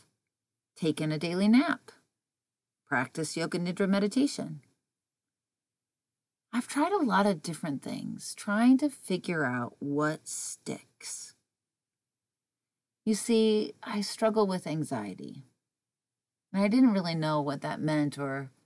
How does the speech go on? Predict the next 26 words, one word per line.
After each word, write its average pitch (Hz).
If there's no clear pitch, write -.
how 156
to 147
put -
a 131
name 143
to -
the 147
feeling 143
that 139
I 127
had 139
growing 135
up. -
All 190
I 202
can 165
say 160
is 139
my 147
anxiety 147
feels 156
like 139
this -
inner 151
energy 147
when 143